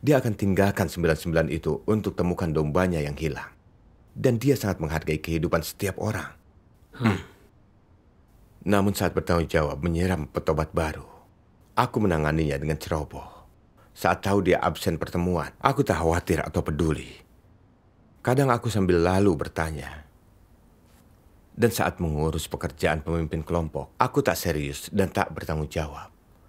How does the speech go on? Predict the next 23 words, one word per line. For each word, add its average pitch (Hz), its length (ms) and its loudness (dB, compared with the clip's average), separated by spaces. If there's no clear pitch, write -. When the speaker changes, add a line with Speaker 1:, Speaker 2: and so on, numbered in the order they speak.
Speaker 1:
Saat - 320 2
tahu 98 240 2
dia 90 240 2
tak - 160 -2
balas 90 320 0
pesanku 90 560 -2
beberapa 80 320 -2
kali, 78 480 -6
aku 123 240 0
tak 110 160 -2
segera 78 240 0
tanyakan 82 480 -2
alasannya, 78 560 -4
juga 127 300 2
tak 104 160 4
cari 85 160 4
tahu 76 320 -2
apa 92 320 2
dia 80 240 4
ada 80 80 2
masalah 80 480 0
dan 78 160 -2
kesulitan. - 640 -6